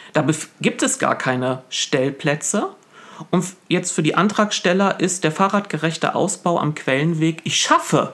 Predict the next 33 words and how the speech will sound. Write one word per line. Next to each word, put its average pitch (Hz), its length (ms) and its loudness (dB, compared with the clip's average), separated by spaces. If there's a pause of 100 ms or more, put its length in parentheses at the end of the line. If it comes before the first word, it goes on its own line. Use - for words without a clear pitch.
(140)
K-F-Z-Stellplätze. 139 1500 0 (1700)
Wie 190 140 2
sieht 226 160 2
das 220 120 2
bei - 100 2
anderen 339 200 2
Straßen 156 380 0
aus? 131 100 -2
Sollen 175 160 4
da 196 60 4
jetzt 160 240 0
auch 151 180 4
noch 247 220 0
jetzt 226 160 -2
zukünftig 269 500 -2
welche 220 220 0
geschaffen 190 420 0
werden? 269 220 -2
Oder 185 180 4
nee, 175 160 4
da 135 260 4
sollen 254 200 2
sie 254 100 0
wahrscheinlich 220 400 0
reduziert 220 480 -2
werden. 147 140 0
Also 165 280 0 (540)
man 180 280 2
benutzt 214 320 2
denselben 175 500 4
Begriff 214 440 0
für 196 300 0
gegenteilige 196 1500 4